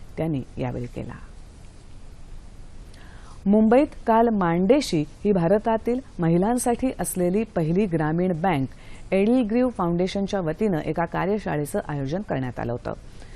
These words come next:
ग्रामीण भागातील महिला लघुउद्योजकांना व्यवसायाच्या ठिकाणीच नियमित रोख निधी उपलब्ध होण्याचे फायदे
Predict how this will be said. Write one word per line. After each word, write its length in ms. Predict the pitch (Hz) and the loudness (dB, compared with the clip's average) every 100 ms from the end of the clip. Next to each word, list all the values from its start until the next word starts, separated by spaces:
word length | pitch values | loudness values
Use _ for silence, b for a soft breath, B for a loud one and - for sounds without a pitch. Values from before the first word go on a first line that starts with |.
| B B | B B
ग्रामीण 340 | 185 202 240 269 | 4 6 6 4
भागातील 480 | 214 220 220 240 | 2 2 2 0
महिला 360 | 233 180 170 202 | 0 0 2 2
लघुउद्योजकांना 840 | 202 170 180 151 160 160 165 165 202 B B B | 2 2 2 2 -2 -2 -2 -2 -2 B B B
व्यवसायाच्या 640 | 170 208 220 202 202 214 | 4 4 2 0 2 -2
ठिकाणीच 480 | 214 165 202 214 139 - B B | -2 -2 2 2 2 -2 B B
नियमित 380 | 180 202 226 254 | 4 6 6 4
रोख 380 | 196 175 208 208 | 2 4 2 2
निधी 300 | 185 170 180 - | 0 4 4 2
उपलब्ध 400 | 160 175 196 185 | 0 0 0 0
होण्याचे 500 | 208 170 156 160 185 180 - | 0 0 -2 -2 -2 -4 -4
फायदे 340 | - 196 147 | 0 2 2